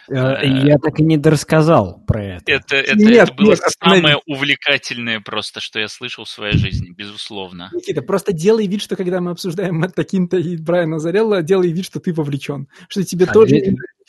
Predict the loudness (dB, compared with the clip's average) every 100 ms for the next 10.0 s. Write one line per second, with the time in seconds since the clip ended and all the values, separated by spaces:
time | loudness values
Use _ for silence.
0 | _ _ -4 -4 0 4 6 6 4 2
1 | 0 2 2 2 2 2 2 2 0 0
2 | 0 0 0 -4 -2 -2 0 0 0 0
3 | 0 0 -2 -4 -8 -10 -10 -12 -8 -4
4 | -2 0 0 0 0 0 0 -4 -4 -6
5 | -6 -14 -18 _ _ _ _ _ _ _
6 | _ _ _ _ _ _ _ -10 -8 -8
7 | -8 -8 -8 -6 -6 -10 -14 -16 -8 -2
8 | 0 -2 _ _ -8 -2 -2 -2 -6 -2
9 | 2 4 2 -2 -4 -4 -4 -4 -8